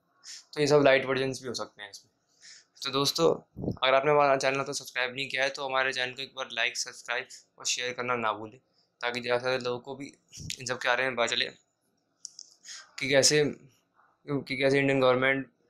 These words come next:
ने ban करे हैं फ़ोर्टी सेवन apps को, ये सब करके। और दोस्तों,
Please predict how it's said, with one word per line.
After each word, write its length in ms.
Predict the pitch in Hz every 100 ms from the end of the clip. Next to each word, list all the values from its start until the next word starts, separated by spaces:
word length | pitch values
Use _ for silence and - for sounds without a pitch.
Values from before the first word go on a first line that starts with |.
| -
ने 120 | 135 135 - 127
ban 220 | 120 127
करे 180 | 123 123
हैं 120 | 123
फ़ोर्टी 220 | 117 113
सेवन 320 | 117 117 117
apps 220 | 117 110 -
को, 180 | 120 113 _ _ _ -
ये 100 | 123
सब 180 | 120 123
करके। 240 | 123 120
और 260 | 127 135 135
दोस्तों, 380 | 139 143 -